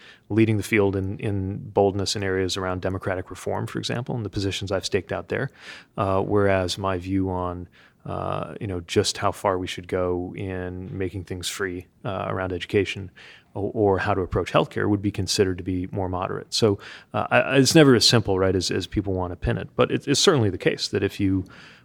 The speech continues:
want the most left-wing, uh, presidential candidate running today,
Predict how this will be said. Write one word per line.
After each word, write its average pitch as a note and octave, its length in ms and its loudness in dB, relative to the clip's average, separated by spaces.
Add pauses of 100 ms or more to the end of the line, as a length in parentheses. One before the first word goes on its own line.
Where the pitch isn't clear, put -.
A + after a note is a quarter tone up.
want A#2+ 340 2
the G#2 200 0
most G2 500 2
left-wing, F#2+ 720 -4 (200)
uh, F#2 340 -2
presidential F#2+ 520 -2
candidate F#2 380 -6
running F#2 240 -4
today, - 360 -6